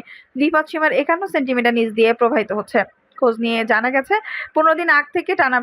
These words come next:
ভারী বর্ষণে বন্যা দেখা দেওয়ায় রায়পুর পৌরসভার পশ্চিম কাঞ্চনপুর, দেনায়েতপুর, ধু-, মধুপুর ও দেবীপুর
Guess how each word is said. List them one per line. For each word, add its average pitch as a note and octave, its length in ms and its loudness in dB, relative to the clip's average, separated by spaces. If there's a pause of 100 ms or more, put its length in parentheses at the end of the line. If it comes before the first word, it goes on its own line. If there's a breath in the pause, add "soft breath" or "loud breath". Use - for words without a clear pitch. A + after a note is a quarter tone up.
ভারী B3 260 0
বর্ষণে D4+ 320 -2 (120)
বন্যা C4+ 300 2
দেখা A3 260 -2
দেওয়ায় A#3 360 4
রায়পুর A#3 320 0 (100)
পৌরসভার C4 600 0
পশ্চিম B3+ 320 -4
কাঞ্চনপুর, A#3 460 -2 (480 loud breath)
দেনায়েতপুর, D#4 600 2 (320)
ধু-, - 200 -12 (120)
মধুপুর C#4+ 400 2 (120)
ও - 20 4 (240)
দেবীপুর E4 360 2